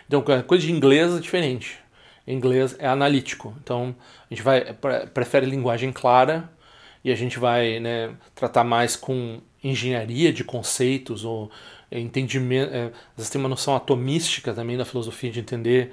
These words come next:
as coisas por partes, né? E de fazer um exame parecido ou mais parecido com uma ciência dura, né? Então, tem uma linguagem mais, ah, é,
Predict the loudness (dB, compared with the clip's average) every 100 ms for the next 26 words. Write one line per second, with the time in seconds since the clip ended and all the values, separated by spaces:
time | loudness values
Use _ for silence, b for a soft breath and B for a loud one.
0 | B B B -10 -4 -2 -2 -8 -8 2
1 | 4 4 2 -2 -8 -6 -4 -6 -8 B
2 | B B -8 -6 -4 -2 0 0 0 0
3 | 0 -4 B B B -2 2 2 0 -4
4 | -6 -2 0 0 2 0 0 -2 -4 -4
5 | -6 -6 -4 -4 -4 -4 -2 -4 -2 0
6 | 2 2 -2 _ _ -10 -10 -12 B B
7 | B B B -8 -4 -4 -6 -10 _ B
8 | B -12 -8 -6 0 2 2 0 -2 -2
9 | -2 -2 -4 -2 -2 0 -4 -8 -12 -18
10 | -20 -16 -14 -12